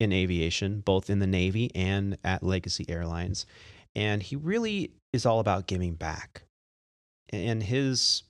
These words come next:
passion for giving back, for being a mentor, has inspired me to try to give back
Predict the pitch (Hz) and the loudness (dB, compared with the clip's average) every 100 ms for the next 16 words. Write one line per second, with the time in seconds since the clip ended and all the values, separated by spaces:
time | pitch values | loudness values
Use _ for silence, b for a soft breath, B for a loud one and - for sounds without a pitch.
0 | - - 143 208 - - - - - 95 | -8 -4 0 2 2 0 -4 -8 -8 0
1 | 110 98 90 85 80 82 - - 107 101 | 0 2 0 -2 -4 -8 -16 -8 -2 2
2 | 147 139 98 87 85 - 90 85 87 B | 4 2 2 0 -4 -4 -4 -2 -6 B
3 | B B B _ - 117 104 98 - 110 | B B B _ 0 2 2 -4 2 4
4 | 104 98 110 147 110 87 90 _ _ _ | 4 2 4 4 4 2 -2 _ _ _
5 | _ _ - 107 107 90 92 87 85 - | _ _ -2 0 0 0 0 -2 -2 -2
6 | 82 82 - | -2 -4 -12